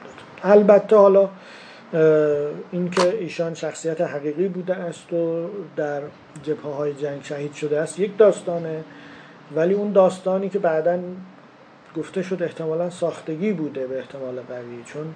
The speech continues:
معقول نبود. یعنی اگر اسطوره سازی هم می-، می‌شه، بایستی یه جورایی معقول بشه. آخه ناره با نارنجک اولاً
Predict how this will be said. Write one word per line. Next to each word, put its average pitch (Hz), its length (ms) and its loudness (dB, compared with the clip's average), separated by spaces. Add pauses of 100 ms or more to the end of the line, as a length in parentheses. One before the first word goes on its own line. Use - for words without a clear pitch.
(580)
معقول 185 580 4
نبود. 175 300 4
یعنی 151 180 0
اگر 165 260 2
اسطوره 156 380 -2
سازی 151 380 0
هم 175 200 -2
می-، 156 200 -10
می‌شه، 151 400 -8
بایستی 175 420 -4
یه 180 140 -6
جورایی 175 240 -2
معقول 170 420 -4
بشه. 139 300 -8
آخه 123 200 -12
ناره 147 300 -4
با 139 160 -2
نارنجک 139 560 -4 (180)
اولاً 147 400 -4